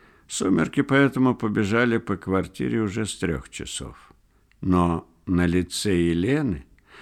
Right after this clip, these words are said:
в три часа дня стрелки показывали самый низкий угнетённый час жизни, половину шестого. Обе стрелки прошли печальные складки у углов рта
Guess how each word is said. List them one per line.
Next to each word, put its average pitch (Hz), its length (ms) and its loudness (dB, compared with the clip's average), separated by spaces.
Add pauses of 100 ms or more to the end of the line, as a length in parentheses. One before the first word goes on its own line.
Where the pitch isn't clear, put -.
(340)
в - 160 -16
три 110 360 6
часа 95 560 -2
дня 95 320 0
стрелки 104 520 -2
показывали 98 760 -2
самый 120 640 2
низкий 98 640 0
угнетённый 92 920 0
час 85 460 -4
жизни, 69 600 -6 (200)
половину 87 720 -4 (120)
шестого. - 920 -12 (680)
Обе 107 340 4
стрелки 107 600 2
прошли 98 540 -2
печальные 104 880 -2
складки 95 720 -4
у 87 220 -2
углов 82 440 -6
рта 113 500 -4